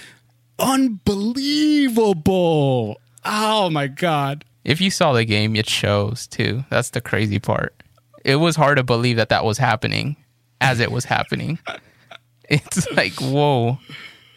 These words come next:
Speaker 2: Um, that's crazy. You know, here we were talking about how, uh, we thought the Clippers and the Lakers, and that was the big story throughout the whole season, was Clippers, Lakers, Western Finals, you know. Um, but you said it on the group text, man.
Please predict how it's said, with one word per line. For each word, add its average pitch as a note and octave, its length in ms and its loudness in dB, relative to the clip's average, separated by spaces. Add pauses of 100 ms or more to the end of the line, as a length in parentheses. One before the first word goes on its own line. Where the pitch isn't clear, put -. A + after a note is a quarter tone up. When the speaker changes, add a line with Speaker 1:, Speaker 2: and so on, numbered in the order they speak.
(120)
Speaker 2:
Um, A2+ 460 2 (400)
that's C#3 260 0
crazy. C#3 600 0
You B2 180 0
know, B2 200 2
here C3 180 2
we C3 100 2
were B2+ 220 2
talking B2 400 -2
about A#2 320 2
how, A2 320 0 (500)
uh, A2 260 2
we A2+ 140 0
thought A2 460 0
the B2 100 -2
Clippers A#2+ 460 -4
and A2 100 -2
the G#2+ 60 -2
Lakers, A#2 640 0
and A2 120 0
that A2 100 4
was B2+ 180 0
the A#2 100 2
big C#3+ 400 -2
story C#3+ 600 0
throughout B2 280 0
the C3 80 0
whole C3 160 0
season, B2+ 500 0
was A2+ 220 0
Clippers, C3 380 0
Lakers, C3 400 0
Western B2 340 -2
Finals, A#2+ 680 0 (580)
you A2+ 160 0
know. G#2+ 420 0
Um, A2+ 420 0 (140)
but B2+ 160 0
you D3 100 2
said E3 260 0
it B2+ 100 0
on A#2 100 2
the A#2 80 0
group B2+ 220 -2
text, D3 300 -2
man. A2 340 0